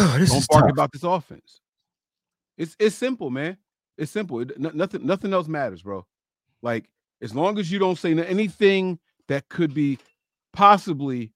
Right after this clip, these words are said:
Speaker 2: slightly, maybe interpreted as bad towards Kyle or this offense, then cool.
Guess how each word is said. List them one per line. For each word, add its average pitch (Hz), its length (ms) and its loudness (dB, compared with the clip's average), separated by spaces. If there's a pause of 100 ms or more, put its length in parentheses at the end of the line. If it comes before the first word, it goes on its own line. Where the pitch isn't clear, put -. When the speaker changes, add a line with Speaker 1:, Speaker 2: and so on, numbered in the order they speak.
Speaker 2:
slightly, 156 760 -2 (480)
maybe 151 560 0
interpreted 180 680 -6 (100)
as 110 300 -6 (200)
bad 156 420 0 (280)
towards 117 300 -4
Kyle 165 380 0
or 147 100 -2
this 143 120 -6
offense, 175 540 -6 (480)
then 131 120 -10
cool. 143 300 -4